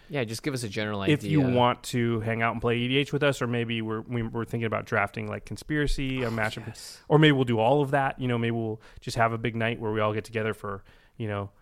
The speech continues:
Speaker 2: four or five hours and do a bunch of stuff like that. Um, and we're gonna, we'll figure out a location and everything depending on what the turnout looks like it's gonna be.
Speaker 1: Mm-hmm.
Speaker 2: So we're just trying to sort of gauge that. So let us know if you're gonna be there,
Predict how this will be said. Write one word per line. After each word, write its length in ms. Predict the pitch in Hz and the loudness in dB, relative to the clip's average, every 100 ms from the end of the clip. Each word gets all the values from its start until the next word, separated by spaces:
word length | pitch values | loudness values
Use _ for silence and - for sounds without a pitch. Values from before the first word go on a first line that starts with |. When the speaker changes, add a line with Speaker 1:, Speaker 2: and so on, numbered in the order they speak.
| _ | _
Speaker 2:
four 200 | - 117 | -4 -2
or 40 | |
five 200 | 101 104 | 2 2
hours 320 | 104 104 104 98 | 4 4 4 0
and 100 | 98 | -4
do 120 | 101 | -2
a 20 | |
bunch 220 | 113 135 | 2 2
of 100 | 135 | 0
stuff 220 | - 135 | 0 2
like 160 | 135 123 | 2 2
that. 280 | 131 123 - | 4 2 2
Um, 300 | 127 117 113 - | 2 2 2 0
and 160 | 127 | 2
we're 80 | 143 | 4
gonna, 180 | 143 120 - | 4 2 4
we'll 140 | 160 | 2
figure 320 | - 156 147 | 4 2 4
out 80 | 135 | 4
a 20 | |
location 500 | 123 113 - 123 131 | 4 2 0 -2 -2
and 120 | 117 113 | 0 0
everything 360 | 110 107 117 | -2 -4 -6
depending 500 | 107 - 117 113 110 | -8 -6 -6 -4 -4
on 400 | 104 104 101 107 | -4 -2 -4 -8
what 320 | 117 113 110 - | -10 -4 -4 -2
the 60 | |
turnout 380 | - 120 117 107 | -6 0 0 2
looks 160 | 135 - | 0 0
like 160 | 147 | 0
it's 140 | 156 170 | 0 -2
gonna 120 | 170 | -2
be. 200 | 170 185 - | 0 -2 -4
Speaker 1:
Mm-hmm. 320 | 131 123 120 | -6 -6 -4
Speaker 2:
So 120 | 143 | 2
we're 100 | 139 | 2
just 120 | 143 | 2
trying 260 | 165 143 117 | 0 0 0
to 140 | - | -2
sort 120 | 147 117 | -2 -2
of 100 | 107 | 0
gauge 300 | 117 110 117 | -2 -2 0
that. 300 | 98 92 - | 0 0 -2
So 320 | 120 107 104 | 0 2 2
let 180 | 120 147 | 2 4
us 160 | 143 135 | 4 2
know 320 | 120 110 110 - - - | 2 0 -2 -8 -12 -6
if 120 | 127 | 0
you're 80 | 156 | 4
gonna 160 | 151 135 | 4 2
be 220 | 120 117 | 0 0
there, 440 | 107 104 104 101 | 2 0 0 -2